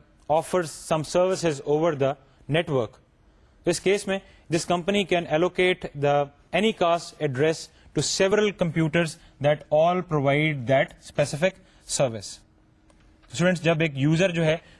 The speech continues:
وہ ایک ڈیٹا گرام بھیجے گا، ایک آئی پی ڈیٹا گرام بھیجے گا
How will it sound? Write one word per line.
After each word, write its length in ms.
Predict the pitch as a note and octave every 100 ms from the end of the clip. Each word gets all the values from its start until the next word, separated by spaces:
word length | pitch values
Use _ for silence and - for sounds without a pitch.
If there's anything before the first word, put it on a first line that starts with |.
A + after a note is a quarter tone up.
| -
وہ 100 | D3+
ایک 100 | C3
ڈیٹا 280 | C3 C#3+ E3
گرام 300 | D3+ D3 D3 - _ _
بھیجے 340 | G#2+ C3+ F3 D3+
گا، 80 | D3
ایک 220 | D3 C3+
آئی 120 | C3+
پی 120 | D3+
ڈیٹا 200 | C3+ C#3+
گرام 240 | C#3 D3 B2
بھیجے 300 | B2 D3+
گا 100 | D3